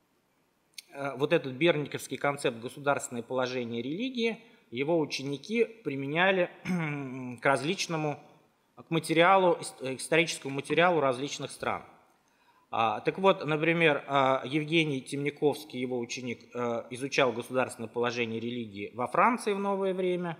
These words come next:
А, <clears throat> архимандрит Владимир Путята, позже, кстати, известный, м, обновленческий деятель, да, основатель какой-то там с-,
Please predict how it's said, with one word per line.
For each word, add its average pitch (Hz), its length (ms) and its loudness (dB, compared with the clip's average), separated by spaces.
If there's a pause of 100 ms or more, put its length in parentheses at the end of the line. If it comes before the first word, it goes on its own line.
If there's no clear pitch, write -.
(1040)
А, 147 320 -6 (120)
<clears throat> 143 1120 -4
архимандрит 175 680 2
Владимир 156 440 2
Путята, 143 720 0 (420)
позже, 139 360 2
кстати, 127 420 -4
известный, 123 680 -2 (200)
м, 110 1120 -10
обновленческий 127 960 0
деятель, 160 640 0
да, 139 160 2
основатель 131 560 -2
какой-то 113 460 -6
там 104 280 -10
с-, - 640 -16